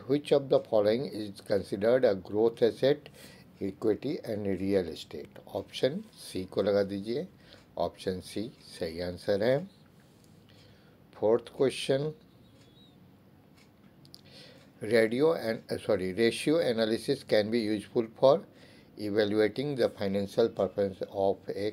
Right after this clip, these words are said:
company। ऑप्शन ए को लगाइए, ऑप्शन ए सही आंसर है,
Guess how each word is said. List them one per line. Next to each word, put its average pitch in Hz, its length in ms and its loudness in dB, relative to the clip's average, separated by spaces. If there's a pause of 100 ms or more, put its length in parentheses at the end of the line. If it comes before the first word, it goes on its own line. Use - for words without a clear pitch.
(140)
company। 92 540 -8 (200)
ऑप्शन 107 500 -2 (100)
ए 101 220 -8
को 117 120 0
लगाइए, 110 460 0
ऑप्शन - 600 -8
ए 104 280 -8
सही 90 500 -8
आंसर 92 460 -6
है, 113 160 0